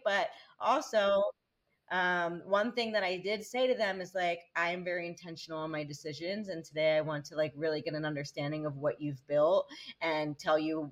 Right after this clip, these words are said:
who I am and what I do, what I'm good at, see if there's overlap. Maybe there's a partnership opportunity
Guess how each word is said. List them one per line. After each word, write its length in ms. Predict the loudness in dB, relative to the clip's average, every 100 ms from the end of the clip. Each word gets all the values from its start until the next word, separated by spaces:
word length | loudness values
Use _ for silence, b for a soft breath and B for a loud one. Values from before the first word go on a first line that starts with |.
| -6
who 220 | 2 6
I 80 | 6
am 280 | 4 2
and 120 | 2 2
what 120 | 2
I 120 | 2
do, 200 | 0 0
what 140 | 0
I'm 140 | 0 -2
good 180 | 0 2
at, 320 | 4 4 0 b -20
see 200 | -4 0
if 120 | 2
there's 200 | 2 0 2
overlap. 560 | 2 4 6 6 6
Maybe 240 | 2 -4 -2
there's 220 | 0 -2
a 60 | -4
partnership 520 | 0 0 -2 -6 0
opportunity 960 | 2 2 -4 -4 -2 0 0 2 0